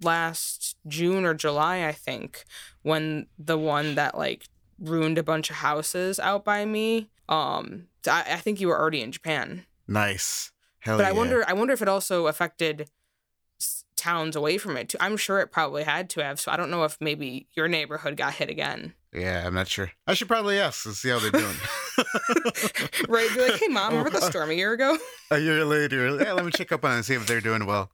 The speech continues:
Speaker 2: <laughs>
Speaker 1: But
Speaker 2: Uh,
Speaker 1: yeah, I remember when you sent me those photos, like, from, like, you know, your neighborhood. And I was like, "Oh my God, that's just down the street from you." <laughs>
Speaker 2: Yeah, like, there's, like, a big ass,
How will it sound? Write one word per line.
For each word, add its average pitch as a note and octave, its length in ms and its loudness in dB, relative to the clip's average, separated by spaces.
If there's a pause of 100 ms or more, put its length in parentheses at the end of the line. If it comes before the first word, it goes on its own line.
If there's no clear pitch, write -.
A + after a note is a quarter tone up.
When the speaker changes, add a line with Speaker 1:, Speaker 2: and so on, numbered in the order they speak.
(140)
Speaker 2:
<laughs> - 0 - (880)
Speaker 1:
But - 100 4
Speaker 2:
Uh, - 40 4
Speaker 1:
yeah, A#3 160 2
I B3+ 60 0
remember C4 320 2
when D4+ 120 4
you A#3+ 100 4
sent A3+ 260 -4
me D4+ 120 -2
those G3+ 200 0
photos, F3+ 640 2
like, D#3 200 2
from, E3+ 240 -2
like, E3 220 0 (160)
you F3+ 100 -2
know, D#3+ 320 0 (300)
your E3 280 0
neighborhood. F3 680 -2 (580)
And F3 100 0
I F#3 60 4
was F#3+ 120 0
like, F#3+ 160 -2
"Oh F3+ 120 -6
my F#3 100 -4
God, F3 260 -4
that's E3+ 140 -2
just - 220 -6
down D3+ 180 -2
the F3+ 60 -2
street - 280 -4
from F#3+ 180 -4
you." G#3+ 200 2
<laughs> - 60 -14 (160)
Speaker 2:
Yeah, C3+ 320 4
like, B2 160 0
there's, E3+ 200 2
like, D#3+ 120 -8
a D3+ 100 4 (280)
big D3 160 2
ass, C3+ 340 0